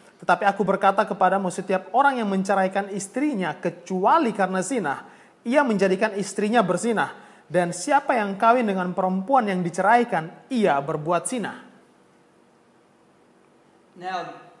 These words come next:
Speaker 2: Jesus starts out using the word "furthermore."
Speaker 1: Yesus dikata-, di sini dikatakan telah difirmankan juga atau selanjutnya.
Speaker 2: And this is, means is kind of a continuation of what he was talking about before.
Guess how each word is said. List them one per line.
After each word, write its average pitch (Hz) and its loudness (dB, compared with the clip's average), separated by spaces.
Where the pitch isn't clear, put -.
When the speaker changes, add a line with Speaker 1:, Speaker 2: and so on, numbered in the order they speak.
Speaker 2:
Jesus 208 -18
starts 190 -12
out 165 -12
using 180 -16
the 160 -12
word 165 -10
"furthermore." 139 -14
Speaker 1:
Yesus 190 0
dikata-, 196 2
di 180 -6
sini 240 -2
dikatakan 214 0
telah 190 0
difirmankan 170 -8
juga 175 0
atau 185 -2
selanjutnya. 190 -2
Speaker 2:
And 160 -16
this 226 -14
is, 175 -18
means 190 -10
is 147 -18
kind 208 -8
of 208 -10
a - -14
continuation 202 -12
of 160 -14
what 165 -10
he 165 -12
was 147 -18
talking 160 -12
about 143 -12
before. 135 -18